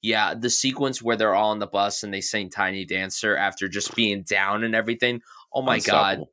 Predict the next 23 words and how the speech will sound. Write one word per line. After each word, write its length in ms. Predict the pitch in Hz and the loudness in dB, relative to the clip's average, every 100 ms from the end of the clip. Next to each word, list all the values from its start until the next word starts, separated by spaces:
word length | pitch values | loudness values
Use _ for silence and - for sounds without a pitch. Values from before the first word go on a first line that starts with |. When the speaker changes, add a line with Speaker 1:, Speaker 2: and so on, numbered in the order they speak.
| - | -4
Speaker 1:
Literally 680 | 135 127 131 147 143 143 139 | 0 2 2 2 2 2 2
one 320 | 110 110 113 | 2 0 0
of 100 | 110 | -2
the 60 | |
<laughs> 180 | - - | 0 0
greatest 420 | 160 120 110 107 - | 2 2 2 -2 -4
scenes 320 | 104 98 - | -4 -6 -8
of 100 | 98 | -2
all 160 | 98 95 | 0 0
time. 320 | - 98 98 | 0 2 4
Speaker 2:
And 120 | 110 | 2
that, 160 | 120 - | 2 2
and 140 | 123 | 2
that 180 | 160 156 | 2 0
scene, 360 | - 135 117 - | 0 2 0 0
and 140 | 98 | 0
I 100 | 101 | 2
agree, 340 | 104 92 98 92 | 0 0 2 2
and 100 | 92 | 2
that 140 | 95 - | 0 0
scene 240 | 123 101 | -2 -2
really 340 | 95 95 85 82 | 0 0 0 -2
shows, 800 | - 85 82 82 82 80 - | 0 2 4 2 -2 -8 -12